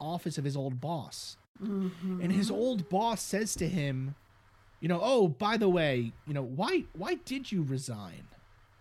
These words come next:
Speaker 2: Mm-hmm.
Speaker 1: And he, and he looks at him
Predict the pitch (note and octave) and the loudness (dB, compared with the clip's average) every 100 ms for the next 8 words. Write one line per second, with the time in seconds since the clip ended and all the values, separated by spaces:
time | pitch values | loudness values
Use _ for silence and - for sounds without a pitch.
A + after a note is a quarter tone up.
0 | _ - - C5 C5 B4+ - G3+ - G#3 | _ -20 -12 -8 -6 0 2 2 0 0
1 | G3+ F#3+ - F#3+ F3+ G3 F#3 D3 G3+ - | 0 -2 -4 -2 -2 0 -2 0 -4 -2
2 | F#3+ E3+ D3 A#2+ A#2 | -2 0 -2 -4 -6